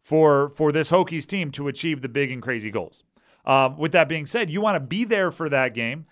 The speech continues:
and, and that's where our ticket giveaway comes into play. We have a pair of tickets to the Virginia Tech Florida State game this upcoming weekend.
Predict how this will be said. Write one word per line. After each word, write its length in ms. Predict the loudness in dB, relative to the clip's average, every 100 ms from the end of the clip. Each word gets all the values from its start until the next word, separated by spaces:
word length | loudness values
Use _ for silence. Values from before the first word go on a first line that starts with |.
| _ _
and, 300 | -4 -2 -4
and 200 | -6 -2
that's 220 | -2 -2
where 220 | 0 0
our 120 | 2 -2
ticket 360 | -4 -8 -6
giveaway 480 | -6 -4 -2 -4 -6 _ _ _
comes 320 | -2 -2 -4
into 380 | -6 -8 -6 -8
play. 320 | -4 -2 -2
We 100 | 0
have 100 | -2
a 60 | -2
pair 280 | 0 2 2
of 100 | 2
tickets 400 | -2 -2 -6 -12 _ _ -2
to 120 | 0
the 80 | 2
Virginia 360 | 0 0 -2
Tech 280 | 0 0 0
Florida 280 | 0 0 0
State 360 | -2 -4 -4 -2
game 340 | -4 -4 -6
this 320 | -4 -2 0
upcoming 480 | 0 -2 0 -4 -4
weekend. 480 | -4 -4 -4 -4 -6